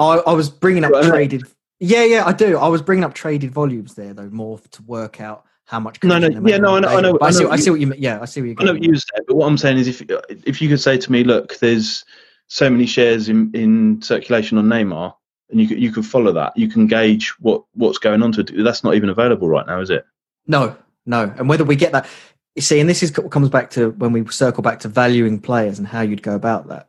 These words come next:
Speaker 1: And we all come to the same conclusion that you'd value them on the dividends that you win over a period of time, depending on what time frame you wanna put on it, have to exceed, uh, what you pay for the share. Simple as that, really.
Speaker 2: Mm.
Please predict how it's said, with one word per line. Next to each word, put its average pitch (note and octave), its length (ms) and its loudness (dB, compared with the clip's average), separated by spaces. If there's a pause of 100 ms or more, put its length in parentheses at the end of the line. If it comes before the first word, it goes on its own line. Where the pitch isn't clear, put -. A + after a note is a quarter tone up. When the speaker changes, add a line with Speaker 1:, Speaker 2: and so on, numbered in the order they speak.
Speaker 1:
And G2+ 280 -2 (540)
we C#3+ 320 2
all D#3 140 4
come C3+ 240 0
to - 80 -6
the - 60 -4
same A2+ 220 0
conclusion G#2+ 580 0
that G2+ 100 -4
you'd G#2+ 140 -10
value A2 260 2
them G2+ 180 0
on G2+ 140 -2
the G#2+ 80 -6
dividends A#2 720 0
that - 220 -8 (340)
you A#2 220 -2
win G#2+ 420 -2 (440)
over A#2+ 360 2
a A2 60 4
period A2+ 280 4
of G2+ 80 -8
time, G2+ 380 0
depending G#2 360 0
on G2+ 80 0
what G#2 140 -4
time G#2+ 200 -2
frame G#2 140 0
you G#2+ 60 0
wanna G2+ 140 -2
put A2+ 160 -4
on G#2+ 100 -4
it, G2 160 -10 (260)
have - 220 -4
to A#2 100 0
exceed, A#2+ 580 0 (260)
uh, A#2 160 2
what B2 180 0
you C3+ 60 -6
pay D3+ 180 2
for C#3+ 60 -6
the C3+ 80 -2
share. - 240 -2
Simple B2+ 240 -4
as B2 80 -6
that, F#2+ 120 -6
really. F#2 220 -12 (720)
Speaker 2:
Mm. F#2 360 -4